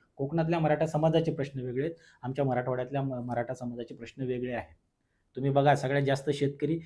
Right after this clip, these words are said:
ज्यांच्याकडे पहिले प-, चाळीस, चाळीस, पन्नास एकर होती, आता ती कालानुरूप, अ, पिढ्या वाढत जातात, वाटणी होत जाते, तो कमी होत जाते. मग, अ,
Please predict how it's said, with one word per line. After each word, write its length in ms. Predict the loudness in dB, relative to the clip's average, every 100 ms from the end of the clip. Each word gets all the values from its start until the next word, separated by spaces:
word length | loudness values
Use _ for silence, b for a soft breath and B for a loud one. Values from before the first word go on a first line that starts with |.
| B _
ज्यांच्याकडे 360 | -2 0 2 2
पहिले 240 | 2 2
प-, 120 | 2 0 -2 -6 2
चाळीस, 180 | 4 6
चाळीस, 240 | 2 2
पन्नास 320 | 0 0 0
एकर 160 | -2 -4
होती, 220 | -6 -10 -20 _
आता 160 | -14 -4
ती 120 | 2
कालानुरूप, 640 | 4 6 6 2 0 -2 -6 -8
अ, 280 | -4 -2 -2 2
पिढ्या 200 | 2 4
वाढत 220 | 2 0
जातात, 280 | -2 -4 -6 -8 B 0
वाटणी 320 | 0 2 2
होत 80 | 4
जाते, 260 | 0 -2
तो 160 | -4 -4
कमी 260 | 0 4
होत 180 | 4 4
जाते. 260 | -2 -14 _ _ _ _ _ _ _ -10
मग, 100 | -10 -10 _ _ _ _ _
अ, 200 | -12 -10